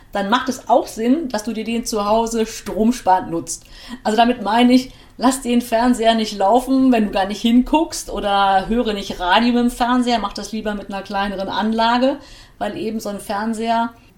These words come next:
richtig gut Strom verbraucht pro Stunde. Und wenn du den Fernseher ausmachst und Strom sparen willst, dann mach ihn richtig aus. Damit meine ich, dass ja blöderweise, wenn ihr die Geräte ausmacht,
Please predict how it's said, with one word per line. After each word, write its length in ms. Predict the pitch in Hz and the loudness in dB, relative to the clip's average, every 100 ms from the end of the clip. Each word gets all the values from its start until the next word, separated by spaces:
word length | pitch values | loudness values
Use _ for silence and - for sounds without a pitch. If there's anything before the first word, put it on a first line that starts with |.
| - | -14
richtig 320 | 208 208 202 - | -12 -10 -12 -14
gut 160 | 180 | -12
Strom 280 | - - 180 | -8 -4 -4
verbraucht 400 | 170 - 156 151 | -4 -6 -6 -8
pro 160 | - - | -14 -14
Stunde. 480 | - 147 135 131 - - - - _ _ | -12 -12 -12 -14 -18 -20 -20 -20 _ _
Und 420 | 233 254 269 269 - | 4 6 6 4 -6
wenn 260 | 185 240 | -2 2
du 80 | 254 | 2
den 140 | 226 220 | 2 -2
Fernseher 420 | 226 208 180 - - | -4 -4 -4 -6 2
ausmachst 840 | 233 349 508 175 156 240 - - | 4 4 2 -2 -2 -2 -4 -8
und 160 | 247 226 | -2 0
Strom 380 | - 214 240 254 | 0 0 2 0
sparen 500 | - 254 233 240 233 | -2 2 2 2 0
willst, 320 | 254 330 - | 0 0 -2
dann 140 | 220 | 0
mach 100 | 240 | 2
ihn 140 | 247 214 | 2 2
richtig 420 | 302 320 202 - | 0 -2 -4 -4
aus. 300 | - 156 156 | -4 -4 -2
Damit 340 | 196 214 214 | -2 -2 -4
meine 220 | 175 202 294 | -4 -2 -2
ich, 80 | |
dass 180 | 226 233 | -2 -2
ja 80 | 220 | -4
blöderweise, 720 | 180 285 311 233 226 254 233 | -2 -2 0 0 0 0 0
wenn 180 | 226 233 | -2 -2
ihr 60 | 226 | -2
die 100 | 214 | -4
Geräte 460 | 226 233 254 202 | -4 -2 -2 -2
ausmacht, 460 | 269 427 226 240 | -4 -4 -4 -4